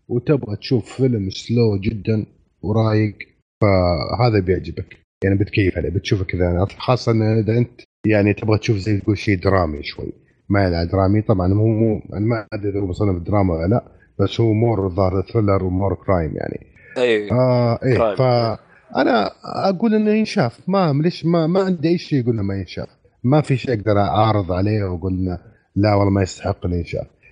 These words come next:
Speaker 1: ينشاف، بس لا تتخيل إنه قوي جدًا، لا تتخيل إنه بيكسر الدنيا، ينشاف وأوكي، يعني. حتى تقييمات، يعني، أنا أحد الأشياء لفت انتباهي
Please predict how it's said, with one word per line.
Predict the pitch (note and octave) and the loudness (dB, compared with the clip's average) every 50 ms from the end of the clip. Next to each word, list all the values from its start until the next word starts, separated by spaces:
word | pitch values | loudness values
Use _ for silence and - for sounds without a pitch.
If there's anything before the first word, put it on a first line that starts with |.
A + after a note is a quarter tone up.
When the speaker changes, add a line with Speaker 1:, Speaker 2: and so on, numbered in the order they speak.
| _ - | _ -2
Speaker 1:
ينشاف، | - A#3 C4 G#3+ - - B2+ C3 E3+ - - _ _ _ _ _ - | 0 2 2 2 2 2 2 2 2 0 -2 _ _ _ _ _ -4
بس | E3+ F#3 - - G#3+ | -2 -2 0 2 0
لا | G#3+ | 0
تتخيل | - - - - - - F3 D#3 C#3 B2+ A#2 A2+ A2 G2+ - - _ - | 0 -2 -6 -8 -2 0 2 2 2 2 0 0 -2 -4 -4 -8 _ -8
إنه | G2+ B2 B2+ B2 A#2+ A2+ G#2+ - - | -4 -2 0 2 2 0 0 0 0
قوي | C3 A#2+ A2 G#2+ | 2 4 4 2
جدًا، | F#2+ E2+ G2 F2+ E2 F2 A#2+ C#3+ D#3+ - _ _ _ _ _ _ - | 2 0 -4 -6 -4 -4 -4 -4 -6 -8 _ _ _ _ _ _ -2
لا | - D3+ | 0 0
تتخيل | - - - D3 C3+ A#2+ A2+ - | 0 0 0 0 0 0 0 -2
إنه | A#2 G2+ | -4 -2
بيكسر | G2+ - - A2 - - G#2+ G2 | -2 -2 -4 -4 -2 -2 -2 -2
الدنيا، | F2+ D#2+ E2+ F2+ F#2+ A#2 C#3 D#3+ F3+ - _ _ _ _ _ - | 0 -2 -2 -2 0 0 0 -2 -4 -8 _ _ _ _ _ -2
ينشاف | - G3+ G3+ - - D3+ D3+ F#3 - - F#3 | 0 0 2 2 2 2 2 2 2 2 2
وأوكي، | E3+ E3+ E3+ E3 - - F#2 | 4 4 4 2 2 0 -2
يعني. | E2 D#2 C#2 - - - - _ _ - - _ _ | -2 -2 -4 -8 -12 -16 -18 _ _ -20 -20 _ _
حتى | - - G#3 G3+ G3+ - - - | -2 0 0 0 0 -2 -8 -4
تقييمات، | - - - - B2+ G#2+ F#2+ F#2 F2+ F#2+ G2 - - | -4 -4 0 2 2 0 2 0 -2 -4 -4 -2 -2
يعني، | B2 B2 B2+ C#3 C#3 C#3 C3+ C3+ C3+ C3 A#2+ - | 0 0 2 2 2 2 2 2 2 0 0 0
أنا | C3+ D3+ D3+ C#3+ C3+ B2+ | 0 2 2 2 2 0
أحد | - - C#3+ C3 | -2 -2 0 0
الأشياء | B2+ B2+ - - D3+ | 0 0 0 0 -2
لفت | C3+ B2 B2+ - - | -2 -2 -4 -8 -8
انتباهي | - A2 A2+ B2+ C#3 C3+ G#2 F#2 G2+ G2+ | -4 -2 0 0 2 2 0 0 -2 -4